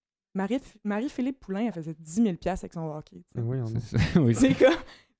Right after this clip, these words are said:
Speaker 1: c'est terrible.
Speaker 3: C'est vraiment
Speaker 1: Puis
Speaker 3: terrible.
Speaker 1: le budget annuel de cette ligue-là, donc pour loger, nourrir, transporter, euh,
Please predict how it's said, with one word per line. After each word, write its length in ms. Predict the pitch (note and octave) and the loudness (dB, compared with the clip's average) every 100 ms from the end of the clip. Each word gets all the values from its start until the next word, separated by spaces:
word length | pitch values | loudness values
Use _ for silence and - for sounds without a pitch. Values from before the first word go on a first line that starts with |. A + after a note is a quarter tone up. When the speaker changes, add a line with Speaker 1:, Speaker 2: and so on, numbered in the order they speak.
| _ | _
Speaker 1:
c'est 180 | - G3+ | -4 -2
terrible. 520 | G#3+ F#3 B3 C#4 F#3+ | -2 -2 -4 -4 -6
Speaker 3:
C'est 160 | F#3 F#3+ | -2 0
vraiment 580 | F2+ F2+ F2+ G2 G2 F#2 - | 0 0 0 -2 -2 -4 -8
Speaker 1:
Puis 80 | - G3 | -4 -2
Speaker 3:
terrible. 40 | F#3 | -2
Speaker 1:
le 60 | |
budget 340 | A3 G3+ A#3 C#4 | -4 -4 -2 -2
annuel 360 | G3 F#3 G#3 | -2 -4 -4
de 60 | F#3+ | -6
cette 200 | F3+ F3 | -8 -10
ligue-là, 380 | F3+ E3 F3+ A3+ _ _ _ _ | -10 -8 -10 -10 _ _ _ _
donc 260 | F#3 F3 - | -6 -6 -8
pour 360 | - F3 F3 - - | -6 -6 -8 -16 -8
loger, 400 | F#3+ G3 G3 G#3 | -2 0 0 0
nourrir, 720 | G3 F#3+ F3+ F3+ F#3 F#3 _ | 0 -4 -8 -8 -8 -10 _
transporter, 840 | - F#3 - F3+ - F#3+ F#3 F#3 _ _ _ - | -10 -10 -8 -14 -12 -12 -12 -14 _ _ _ -18
euh, 80 | E3 | -18